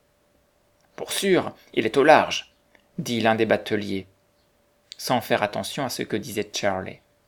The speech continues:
Je ne crois pas que nous puissions y aller, Dick », répondit l'autre,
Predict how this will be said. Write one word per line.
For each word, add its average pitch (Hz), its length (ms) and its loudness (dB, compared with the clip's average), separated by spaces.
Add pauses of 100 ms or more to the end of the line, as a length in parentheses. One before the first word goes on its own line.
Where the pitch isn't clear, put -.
(1160)
Je 175 60 -8
ne 175 60 -6
crois 185 200 0
pas 123 140 4
que - 120 -6
nous 113 100 -4
puissions 117 340 -6
y 113 140 2
aller, 107 200 4
Dick », 98 400 -10 (360)
répondit 113 380 -4
l'autre, 101 360 -6